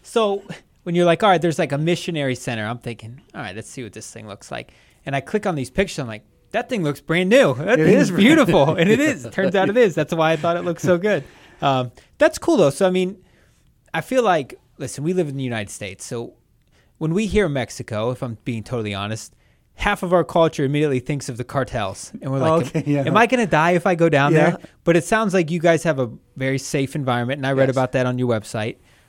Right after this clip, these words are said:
Speaker 1: where you're like, "W-, we're, everything we've done is to try to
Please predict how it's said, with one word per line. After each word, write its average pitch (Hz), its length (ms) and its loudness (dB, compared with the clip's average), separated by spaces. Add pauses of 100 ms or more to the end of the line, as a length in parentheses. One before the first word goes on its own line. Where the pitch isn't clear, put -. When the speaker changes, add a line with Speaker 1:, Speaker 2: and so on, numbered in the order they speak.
(120)
Speaker 1:
where 117 420 -2
you're 117 160 -8
like, 113 200 -6
"W-, 131 120 -14 (100)
we're, 113 280 -12 (260)
everything 120 400 -8
we've 117 280 -8
done 113 200 -4
is 113 140 -8
to - 100 -14
try 113 220 -8
to 107 80 -10